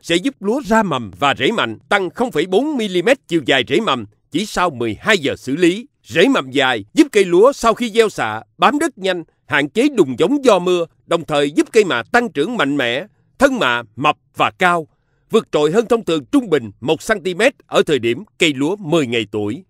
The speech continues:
Sẽ có bộ rễ phát triển mạnh, nhiều rễ trắng, nhiều lông hút, số lượng rễ tăng mười lăm phần trăm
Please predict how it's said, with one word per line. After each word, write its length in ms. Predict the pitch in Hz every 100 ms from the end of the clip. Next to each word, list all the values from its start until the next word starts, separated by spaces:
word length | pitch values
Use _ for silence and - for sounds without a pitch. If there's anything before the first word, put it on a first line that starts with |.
| _ _
Sẽ 160 | -
có 160 | 180 294
bộ 200 | 247 151
rễ 160 | 123 123
phát 280 | - 277 -
triển 200 | 185 226
mạnh, 220 | 143 120 - _
nhiều 200 | - 190 143
rễ 140 | 143
trắng, 340 | 160 202 190 285 _ _
nhiều 200 | 131 196
lông 200 | 175 220
hút, 200 | 208 285 - _ _
số 180 | - 311
lượng 220 | 233 139
rễ 220 | 131 123 165 -
tăng 300 | 214 220 151
mười 140 | 151 120
lăm 120 | 254
phần 180 | - 147
trăm 260 | - 196